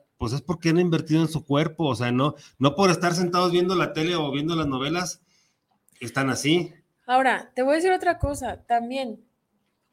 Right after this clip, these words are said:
Speaker 2: dentro de todo este, este sistema de la Matrix,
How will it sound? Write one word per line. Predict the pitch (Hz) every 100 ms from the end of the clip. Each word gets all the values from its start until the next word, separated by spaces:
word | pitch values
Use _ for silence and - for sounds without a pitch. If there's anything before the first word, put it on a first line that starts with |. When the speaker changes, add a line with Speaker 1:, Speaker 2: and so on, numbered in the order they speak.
| _ _ _ _ - -
Speaker 2:
dentro | 226 247 262
de | 247
todo | 247 277
este, | 330 349 - -
este | 269 320
sistema | 311 - 262 285
de | 269
la |
Matrix, | 233 233 247 294 -